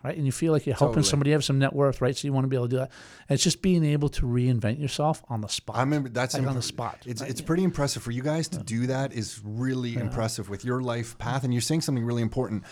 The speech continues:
Speaker 2: A whole bunch of people go to where the money is. You brought up Amazon.
Speaker 1: Hmm.
Speaker 2: We know people killing on Amazon,
Speaker 1: Hmm.
Speaker 2: but they're really good at doing the arbitrage. They're really good at crunching numbers with
Speaker 1: Yeah.
Speaker 2: Excel spreadsheets, looking at the product analysis,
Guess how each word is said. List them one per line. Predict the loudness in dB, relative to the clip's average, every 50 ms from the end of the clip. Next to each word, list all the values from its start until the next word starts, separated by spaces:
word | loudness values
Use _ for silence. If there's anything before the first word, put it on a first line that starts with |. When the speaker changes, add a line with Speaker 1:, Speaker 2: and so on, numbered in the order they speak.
| -20 -12 -4 2
Speaker 2:
A |
whole | 4 4 4
bunch | 4 2 -2
of | 0 -2
people | -2 -2 -2
go | 0 0 0 0
to | 0 0 -2
where | -2 0
the | 0 2
money | 2 2 2 2 0
is. | 0 -2
You | -2
brought | -2 -2 -2 -2
up | -6 -6 -4
Amazon. | -2 0 0 0 -2 -4 -8 -10 -14 -10 -8
Speaker 1:
Hmm. | -6 0
Speaker 2:
We | 2 4
know | 4 4 4
people | 2 -2 -2 -2 -4
killing | -6 -4 -4 -2 -2 0 0 -2
on | -2 -2 -4
Amazon, | -6 -4 -4 -4 -4 -4 -2 -2 -2 -2
Speaker 1:
Hmm. | -2 -6 -8 -4
Speaker 2:
but | -4 -4 -2
they're | 0 0 0 0
really | 0 0 2 2 2 2 0
good | 0 2 2 2 2
at | 0 0 -2
doing | 0 0 0
the | 0 0
arbitrage. | 0 0 0 0 0 -2 -2 -2 -2 0
They're | 0 -2 0
really | 0 0 0
good | 0 -2 -4
at | -6 -6
crunching | -6 -6 -6 -6 -4 -4 -4 -2
numbers | -2 -2 -2 -2 -4 -4 -2
with | -4 -4
Speaker 1:
Yeah. | -4 -4
Speaker 2:
Excel | -6 -4 -4 -4 -4
spreadsheets, | -4 -4 -6 -6 -6 -8 -12 -10 -6
looking | -8 -6 -4 -4 -4
at | -4
the | -6
product | -6 -2 0 0 0 0 -2 -2
analysis, | -2 -2 -2 -2 -2 -2 -4 -4 -6 -8